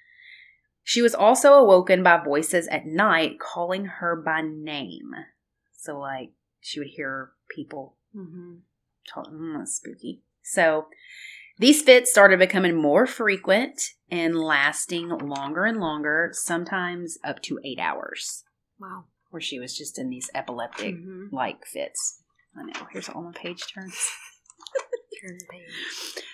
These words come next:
Speaker 1: Sometimes she would speak in other languages and in other people's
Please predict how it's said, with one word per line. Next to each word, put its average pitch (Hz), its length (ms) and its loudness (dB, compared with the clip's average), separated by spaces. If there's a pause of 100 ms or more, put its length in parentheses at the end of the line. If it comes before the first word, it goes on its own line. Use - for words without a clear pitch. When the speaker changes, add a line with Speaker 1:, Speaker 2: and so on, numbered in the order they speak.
(140)
Speaker 1:
Sometimes 330 640 6
she 233 120 0
would 214 140 2
speak 165 260 0
in 185 80 0
other 170 180 4
languages 147 840 -2 (720)
and 165 320 -2
in 160 260 -2
other 143 200 -4
people's 139 360 -10